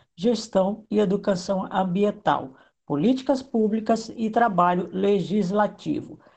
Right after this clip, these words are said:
Atua ainda como empresária no setor de consultoria e comunicação. Essa, esse é o currículo de Marley Baia Floriani. Marley, mas pessoalmente, quem é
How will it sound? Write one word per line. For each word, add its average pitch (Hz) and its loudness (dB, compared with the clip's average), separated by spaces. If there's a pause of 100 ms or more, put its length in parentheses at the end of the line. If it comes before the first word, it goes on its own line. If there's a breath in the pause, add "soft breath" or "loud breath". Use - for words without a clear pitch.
(120)
Atua 208 2
ainda 233 4
como 202 -2
empresária 202 2 (280 loud breath)
no 175 4
setor 190 0
de 185 0
consultoria 262 -8
e 220 -14
comunicação. 196 -2 (340)
Essa, 196 0
esse 180 2
é - 2
o 190 -2
currículo 180 0
de 175 0
Marley 165 2
Baia 180 2 (100)
Floriani. 175 -2 (800 loud breath)
Marley, 269 -2
mas 254 2
pessoalmente, 233 2 (340)
quem 262 4
é 190 4